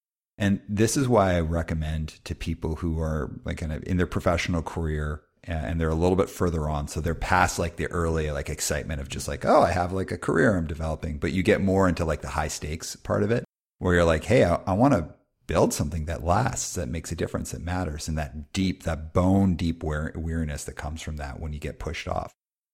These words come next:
When I talk about meaningful results, I'll give you an example. I was never, ever as a, as a kid, like, someone that was, like, into, like, running or cycling or anything. Like, I rode my B M X around or, or whatever.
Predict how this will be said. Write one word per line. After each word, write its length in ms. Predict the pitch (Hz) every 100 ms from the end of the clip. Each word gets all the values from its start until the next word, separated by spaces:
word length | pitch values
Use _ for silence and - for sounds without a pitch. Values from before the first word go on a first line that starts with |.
| _ _ -
When 100 | 107
I 60 |
talk 180 | 127 170
about 180 | 175 104
meaningful 460 | 85 85 92 87 82
results, 480 | 76 78 76 -
I'll 80 | -
give 160 | 82 90
you 60 |
an 60 | 78
example. 560 | 73 76 76 76 - - _ _ _ _ _ _ _ _ _ _ _ _
I 260 | 113 127
was 380 | 120 95 82 73
never, 760 | 90 87 90 95 95 80 67 - _ _ _
ever 460 | 92 87 80 76
as 160 | - 80
a, 240 | 76 67
as 160 | - 78
a 120 | 69
kid, 600 | 67 - 92 80 73 71
like, 240 | 80 71 -
someone 300 | 87 82 78
that 180 | 76
was, 160 | - 73
like, 160 | 69 -
into, 240 | 82 78
like, 140 | 73 71
running 480 | 76 76 76 71
or 80 | 69
cycling 460 | - 71 69 69 69
or 80 | 65
anything. 260 | 62 -
Like, 160 | 80 78
I 40 |
rode 200 | 95 98
my 100 | 82
B 200 | 71 76
M 100 | 71
X 240 | 69 71 -
around 380 | 57 - -
or, 120 | - -
or 100 | 82
whatever. 400 | 80 78 78 85